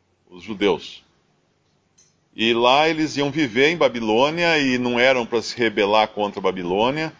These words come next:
Numa carta de, de Jeremias, que o Senhor fala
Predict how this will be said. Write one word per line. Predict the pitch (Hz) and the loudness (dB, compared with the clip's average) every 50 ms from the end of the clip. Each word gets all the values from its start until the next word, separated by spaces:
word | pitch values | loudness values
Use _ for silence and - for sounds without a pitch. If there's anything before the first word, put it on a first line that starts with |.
| _ _ _ _ _ _ | _ _ _ _ _ _
Numa | - 98 107 104 101 | -8 -4 -2 -2 -2
carta | - - 110 113 113 113 110 - - 104 | 0 2 2 4 4 4 2 0 -4 -6
de, | 101 98 104 104 98 95 92 92 90 87 87 82 80 80 | -6 -4 -4 -2 -2 -2 -2 -2 -2 -2 -2 -4 -4 -6
de | 90 92 90 | -10 -14 -8
Jeremias, | - 110 107 101 98 92 95 107 143 165 151 123 101 90 - - | -6 -4 -2 -2 -2 -4 -4 -4 -2 0 2 2 0 0 -4 -10
que | - - 92 | -14 -14 -16
o | |
Senhor | - - - 101 101 98 | -14 -10 -6 -6 -6 -6
fala | - - 110 107 107 110 110 107 104 98 | -2 0 2 2 4 4 2 0 0 -2